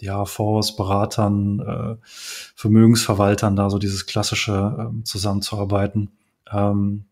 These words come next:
ja, hätte ich das, was ich jetzt heute weiß, früher gewusst oder hätte ich einfach früher gestartet,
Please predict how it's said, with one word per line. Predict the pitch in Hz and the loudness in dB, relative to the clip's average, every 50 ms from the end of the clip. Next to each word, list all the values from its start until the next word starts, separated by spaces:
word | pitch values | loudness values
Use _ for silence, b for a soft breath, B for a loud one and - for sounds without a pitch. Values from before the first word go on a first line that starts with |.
| _ _ _ - | _ _ _ -20
ja, | - 113 117 113 - - | -16 -16 -14 -16 -10 -8
hätte | 120 - 117 | -4 0 0
ich | 104 | 0
das, | 110 123 113 113 - - - - - _ _ _ | 2 2 2 2 0 -2 -4 -6 -12 _ _ _
was | - 117 113 | -4 0 0
ich | 110 107 | 2 0
jetzt | 107 - - | 0 0 2
heute | 117 113 113 117 104 | 4 4 6 6 4
weiß, | 104 101 101 101 - - - - - _ _ _ - - - | 4 4 4 4 2 -2 -6 -10 -14 _ _ _ -20 -8 0
früher | - 131 127 123 117 | 4 4 6 6 4
gewusst | 117 107 107 113 117 - - | 2 0 0 0 0 0 0
oder | - 107 107 107 | 0 2 4 4
hätte | 113 113 110 | 4 4 2
ich | 107 110 | 0 0
einfach | - - - - 113 | -2 -2 -2 -4 -4
früher | - - - - 117 113 107 | -6 -4 0 2 4 4 4
gestartet, | 104 - - 107 98 113 113 113 107 - | 2 0 0 0 0 0 0 -2 -4 -6